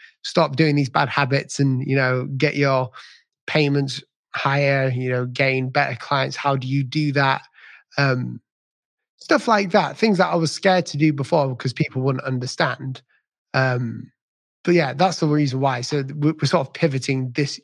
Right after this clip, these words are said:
i-, this year. And I didn't mean to offend you about your age. I mean, you don't look t-,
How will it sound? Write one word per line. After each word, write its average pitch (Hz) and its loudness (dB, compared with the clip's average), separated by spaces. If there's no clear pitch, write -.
i-, 135 2
this 143 -2
year. 123 -8
And 156 2
I 160 6
didn't 165 2
mean 143 4
to 147 0
offend 135 0
you 135 2
about 131 0
your 127 0
age. 123 -2
I 143 -2
mean, 135 0
you 151 4
don't 131 -2
look 135 -2
t-, - -12